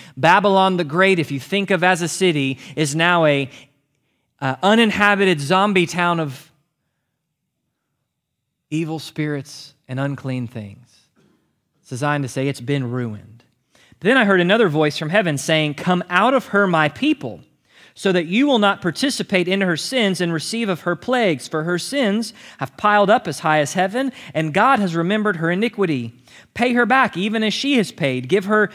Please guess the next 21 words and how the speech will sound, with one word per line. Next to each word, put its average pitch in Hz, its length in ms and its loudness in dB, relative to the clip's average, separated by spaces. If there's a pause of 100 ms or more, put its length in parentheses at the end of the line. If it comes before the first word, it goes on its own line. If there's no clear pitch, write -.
(200)
back 196 300 0
double 240 300 4
to - 140 -2
according 202 380 -2
to 202 160 -4
her 196 100 2
deeds, 208 360 -4
and 156 100 -2
the 156 60 -6
cup 226 280 0
which 180 120 -8
she 185 180 -6
has 151 180 -4
mixed 240 380 -2
to 175 80 -4
mix 160 260 -6
twice 202 400 -2
as 170 120 -8
much 180 240 -4
for 143 160 -8
her." 120 320 -10